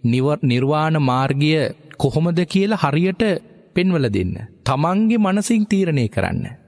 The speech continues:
එහෙමනම් සාරිපුත්ත මහරහතන් වහන්සේ මේ ශාසනයට ඇතුල් වෙන්න ඕන මාර්ගඵලලාභියෙක් හැටියටනේ.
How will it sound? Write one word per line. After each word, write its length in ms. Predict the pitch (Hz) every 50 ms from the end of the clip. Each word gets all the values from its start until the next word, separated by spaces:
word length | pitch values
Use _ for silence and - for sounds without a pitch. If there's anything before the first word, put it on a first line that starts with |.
| _ _ _ _ _ _ _ _
එහෙමනම් 380 | - 117 110 101 104 101 98 95
සාරිපුත්ත 480 | - 101 98 98 101 98 - 104 - -
මහරහතන් 540 | 98 95 87 98 95 98 101 - 104 98 98
වහන්සේ 320 | 95 95 95 - 104 90
මේ 200 | 90 95 98 104
ශාසනයට 560 | 101 - 107 104 110 - - 113 110 104 -
ඇතුල් 320 | 98 87 - - 117 120 120
වෙන්න 260 | 131 135 131 135 139
ඕන 240 | 135 135 135 131 120 113 101 101 - - - - - - - -
මාර්ගඵලලාභියෙක් 1040 | 101 101 98 95 101 113 120 127 - - 151 156 160 165 165 165 156 175 180 170 -
හැටියටනේ. 520 | - 170 - 180 170 160 170 160 160 156